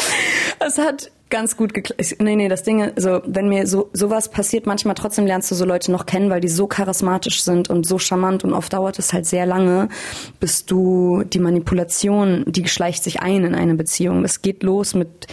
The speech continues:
super viel Liebe und Freude und dann irgendwann wird es langsam immer, ähm, heißer. Und, äh, das merke ich jetzt aber ganz, ganz schnell.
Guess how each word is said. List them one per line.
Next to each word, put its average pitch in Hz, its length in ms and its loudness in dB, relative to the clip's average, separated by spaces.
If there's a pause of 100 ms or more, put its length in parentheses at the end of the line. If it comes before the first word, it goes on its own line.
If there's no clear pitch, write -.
(240)
super 208 400 -2
viel 196 220 0
Liebe 196 320 2
und 180 120 0
Freude 180 400 -2
und 175 140 0
dann 180 120 0
irgendwann 175 460 0
wird 170 140 -4
es - 100 -4
langsam 180 300 2
immer, 180 320 2 (680)
ähm, 175 300 2
heißer. 175 400 -2 (840)
Und, 185 400 2
äh, 175 280 2
das 175 220 -2
merke 185 200 0
ich - 60 -4
jetzt 170 160 -2
aber 170 280 0 (420)
ganz, 214 240 -2
ganz 175 200 -2
schnell. 185 300 -4